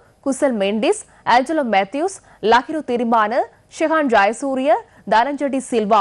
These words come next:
ஆகியோர் இலங்கை குழாத்தில் இணைக்கப்பட்டுள்ளனர். இவர்களை தவிர வனிந்து அசரங்க, அகில தனஞ்சய, நுவன் பிரதீப், லஹிரு குமார, திசர பெரேரா, இசுரு உதான மற்றும் கசுன் ராஜித ஆகியோர் அணியில்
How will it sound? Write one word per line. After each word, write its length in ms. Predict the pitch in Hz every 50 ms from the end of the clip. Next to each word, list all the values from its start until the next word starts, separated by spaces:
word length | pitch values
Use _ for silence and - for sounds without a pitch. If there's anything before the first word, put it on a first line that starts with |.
| 185 196
ஆகியோர் 420 | 185 208 196 175 185 247 339 453 - _ _ _ _ _ _ _ _
இலங்கை 400 | - 247 285 302 359 339 359 330 - -
குழாத்தில் 460 | 302 277 269 247 247 240 262 269 262 202 - 202
இணைக்கப்பட்டுள்ளனர். 840 | 208 - - - 277 - 214 196 - 202 208 226 233 226 196 - - _ _ _ _ _ - - 247
இவர்களை 400 | 247 302 311 311 330 311 294 285 285 277
தவிர 200 | 262 233 247 262 285 330 311 - 196 190 214
வனிந்து 360 | 220 226 254 269 262 269 269 - - 175
அசரங்க, 380 | 202 - - 233 233 226 220 247 302 427 - _ _ _ - - - 226
அகில 260 | 254 - 311 285 269 202 208
தனஞ்சய, 440 | 202 202 220 233 - 262 247 247 269 349 466 - _ _ - - 226
நுவன் 300 | 254 254 294 285 277 262
பிரதீப், 340 | 247 220 208 254 330 403 _ _ _ _ _ - 196 220
லஹிரு 300 | 233 247 247 311 302 294 - -
குமார, 420 | 254 220 202 190 185 196 233 311 480 - _ _ _ _ _ -
திசர 280 | 302 302 - 392 381 381 349 -
பெரேரா, 340 | 269 240 240 233 220 214 254 349 392 - _ - - 226
இசுரு 240 | - - 277 254 226 208
உதான 300 | 208 190 214 202 190 190 214 277 349 - _ _ - - 196
மற்றும் 340 | 196 202 196 - 302 349 453 - _ _ _ - -
கசுன் 320 | 269 269 269 320 311 262 214 226
ராஜித 340 | 220 240 277 302 311 - 277 220 - 196
ஆகியோர் 420 | 208 - 226 208 185 214 294 403 - _ _ _ - - 233
அணியில் 340 | 254 277 302 269 294 262